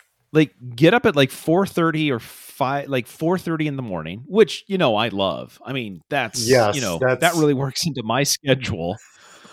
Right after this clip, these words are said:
Speaker 1: Um, get on a school bus, uh, uh, r-, walk or ride my bike, uh, or something to go where the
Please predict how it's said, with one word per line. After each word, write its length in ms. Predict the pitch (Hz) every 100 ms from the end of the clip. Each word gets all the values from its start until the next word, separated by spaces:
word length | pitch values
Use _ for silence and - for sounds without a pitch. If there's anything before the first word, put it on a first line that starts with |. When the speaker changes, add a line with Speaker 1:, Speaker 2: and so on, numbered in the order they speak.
| - - -
Speaker 1:
Um, 840 | 139 139 139 139 135 131 131 117 - _ _ _ _ _ _ _ - - 123
get 180 | 165
on 140 | 226 196
a 40 |
school 420 | - - 156 165
bus, 360 | 139 113 110 - 120
uh, 320 | 143 123 117 107 _
uh, 260 | 135 123 113 -
r-, 160 | 123 120
walk 500 | 135 113 139 196 220 -
or 160 | 135
ride 440 | 117 117 131 139 127
my 160 | 113
bike, 800 | 110 95 - 107 90 92 - - _ -
uh, 880 | 110 98 90 87 85 82 82 78 73 _ _ _ _ _ _
or 520 | 120 107 104 104 98 - -
something 420 | - 131 127 107
to 80 | 113
go 180 | 117 113
where 160 | 113
the 100 | 90